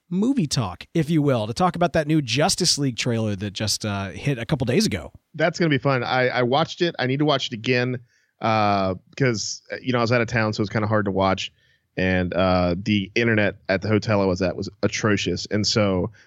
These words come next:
Speaker 2: I didn't get to see the crystal H D quality.
Speaker 1: <laughs>
Speaker 2: But,
Speaker 1: You gotta get,
Speaker 2: uh,
Speaker 1: gotta get it all that grimdark. Gotta get it in all its grimdark.
Speaker 2: <laughs> Yeah, I gotta get all the, all those dark pixels, all those black pixels.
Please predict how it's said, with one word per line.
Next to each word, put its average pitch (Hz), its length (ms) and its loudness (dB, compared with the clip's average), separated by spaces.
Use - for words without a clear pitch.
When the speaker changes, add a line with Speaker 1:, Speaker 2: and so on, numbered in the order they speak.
Speaker 2:
I 101 80 2
didn't 104 180 2
get 101 100 -2
to - 60 -10
see 117 140 0
the 101 80 -2
crystal 120 440 -2
H 107 220 -2
D 123 140 0
quality. 107 800 -2
Speaker 1:
<laughs> - 40 -8
Speaker 2:
But, 170 200 2
Speaker 1:
You 170 120 -4
gotta 185 180 0
get, 180 120 2
Speaker 2:
uh, 185 80 2
Speaker 1:
gotta 175 160 2
get 180 80 2
it 165 80 0
all 170 140 2
that 151 120 0
grimdark. 131 420 -2
Gotta 156 140 0
get 156 140 -2
it 151 100 -6
in 143 80 -4
all 151 160 2
its 131 80 0
grimdark. 147 420 0
Speaker 2:
<laughs> 262 60 0
Yeah, - 140 2
I 214 240 0
gotta 202 240 -2
get 180 160 0
all 170 160 0
the, 185 80 -4
all 170 160 0
those 180 180 0
dark 160 260 0
pixels, 143 360 -4
all 127 80 -2
those 143 160 0
black 139 240 -2
pixels. 117 500 -2